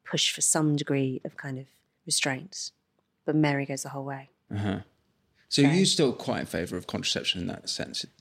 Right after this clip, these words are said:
Speaker 2: You, you think there's, there's still plus sides, but whereas Mary's kind of get married first and,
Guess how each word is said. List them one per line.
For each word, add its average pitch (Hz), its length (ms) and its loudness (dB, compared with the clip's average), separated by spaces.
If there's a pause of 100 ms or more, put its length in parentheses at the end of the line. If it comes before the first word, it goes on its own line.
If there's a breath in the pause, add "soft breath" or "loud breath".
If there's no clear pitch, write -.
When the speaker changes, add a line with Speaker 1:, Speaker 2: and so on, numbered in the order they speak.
Speaker 2:
You, 131 180 2
you 127 160 0
think 127 140 2
there's, 110 220 4
there's 110 220 4
still 110 160 2
plus 104 320 -2
sides, - 280 -2
but - 260 -6 (640 loud breath)
whereas 98 240 0
Mary's 104 460 2
kind 98 200 -2
of 90 220 -6
get 110 160 0
married 95 300 0
first - 420 -2
and, 76 180 -6